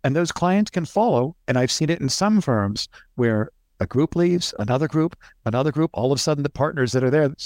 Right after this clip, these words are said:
"Gosh, our resource of internal referrals has just left. We need to find another platform." But I think at the epicenter, regardless of the amount of support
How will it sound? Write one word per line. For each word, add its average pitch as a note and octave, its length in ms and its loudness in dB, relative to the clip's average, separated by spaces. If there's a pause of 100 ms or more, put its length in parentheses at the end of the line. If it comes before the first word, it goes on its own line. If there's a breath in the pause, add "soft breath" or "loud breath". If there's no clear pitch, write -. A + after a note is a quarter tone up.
"Gosh, D#3+ 360 0 (440 loud breath)
our C#3 140 2
resource C#3+ 720 0
of A#2 120 -2
internal D3+ 380 0
referrals C#3 500 0
has A#2+ 160 -2
just D3 320 -2
left. D#3 360 -2 (340 soft breath)
We D#3 100 0
need F3 160 2
to - 80 -10
find B2 240 -2
another G#2+ 220 0
platform." - 460 -6 (680 loud breath)
But D3+ 120 -2
I D#3+ 80 2
think F3+ 520 -4
at D3+ 120 0
the D#3+ 180 0
epicenter, F3+ 560 -2 (680)
regardless D3+ 600 0
of A2+ 360 0
the B2 100 0
amount A2 160 2
of G2+ 60 -2
support - 440 -2